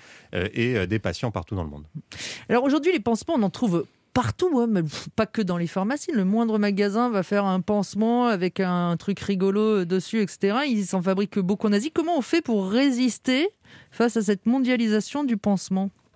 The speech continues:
Speaker 1: Eh bien, vous allez dire que je me répète, mais on innove. <laughs> C'est vraiment la clé. Je pense qu'en France, on est les meilleurs pour faire les meilleurs produits au monde. On n'est clairement pas les meilleurs pour faire les produits les moins chers. Et donc, faut faire ce pari-là. Faut faire le pari de la R et D, de l'innovation, en
Speaker 2: De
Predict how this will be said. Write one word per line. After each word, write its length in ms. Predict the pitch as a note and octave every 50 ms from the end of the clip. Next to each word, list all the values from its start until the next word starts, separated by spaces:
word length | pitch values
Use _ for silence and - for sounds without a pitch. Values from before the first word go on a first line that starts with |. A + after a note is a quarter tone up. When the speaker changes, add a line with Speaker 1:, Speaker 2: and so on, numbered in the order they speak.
| _ _ _ _ _ _ _ _ _ _ _ - - -
Speaker 1:
Eh 60 | B2
bien, 140 | G#2+ A#2+ G2+
vous 120 | G2 F#2+
allez 120 | G2+ G2+ G#2
dire 140 | A2 C3
que 80 | G#2 F#2+
je 40 | G2
me 60 | G#2
répète, 320 | G2+ G2+ - A2+ G#2 -
mais 220 | - G2 F#2+ F2+ - - - - - -
on 160 | F#3+ F3+ D#3
innove. 220 | C3+ C3 D3 F3 G#3 A3 G#3 - - - G#3 - - - F3 -
<laughs> 480 | C#4 - - C4+ D#4+ - - E4 E4+ -
C'est 160 | - - C#3
vraiment 380 | C3 C3 C3 C#3 C#3+ D#3 D#3+ C#3+
la 120 | C#3 B2
clé. 220 | - - E3+ F#3
Je 60 | D#3+ -
pense 160 | E3+ D3 -
qu'en 120 | F3 E3
France, 280 | D3 - G#3 G#3 - -
on 100 | C3 C#3
est 80 | D3+
les 80 | D3 C#3+
meilleurs 380 | C3+ C#3 D#3 D#3+ D3+ E3+ F3+ E3+
pour 160 | - A#2+ -
faire 140 | - D#3+ D3
les 100 | C3+ A#2
meilleurs 400 | A2+ A#2 C3 D3+ E3 E3 D#3+ -
produits 300 | - - B2 A#2+ A#2 A#2
au 80 | G#2+ G2
monde. 260 | G#2 C3 D3 A#2 F2+ - _ - - _ _
On 80 | - G2
n'est 140 | A2+ A2 G#2
clairement 280 | - C#3+ C3+ C3+ A#2+
pas 140 | A2 C#3 C#3
les 80 | A#2 G#2
meilleurs 240 | G#2 A2 C3 C#3
pour 140 | - A2+ F#2+
faire 100 | - A#2+
les 80 | G#2 F#2
produits 300 | - - A2 G#2+ A2 G#2
les 80 | G2
moins 160 | F#2 F2+ F2+ F2
chers. 340 | - - C#3 D#3 D3 G2 F#2 - - - - D#3
Et 60 | -
donc, 160 | C3 E3 D#3+
faut 160 | D#3+ - C3
faire 220 | A2+ - F3+ - -
ce 100 | - C3
pari-là. 420 | A2+ - C3 B2+ B2+ A#2 F#2 E2
Faut 140 | - - G2
faire 180 | - - B2+
le 120 | A#2 G#2 F#2
pari 320 | - G2+ F#2+ A2+ B2+ A#2
de 160 | G#2+ G2+ C3
la 280 | C#3 B2+ A#2 G#2 G2 F#2
R 40 | F2+
et 100 | F2+ F2+
D, 220 | G2+ B2+ C#3 C#3+
de 200 | B2 A2+ A2+ C#3
l'innovation, 680 | C#3 C3 A2+ A2 G#2 G2+ F#2 F#2 F#2 - - D#3 E3+ D3
en 40 |
Speaker 2:
De 60 | C3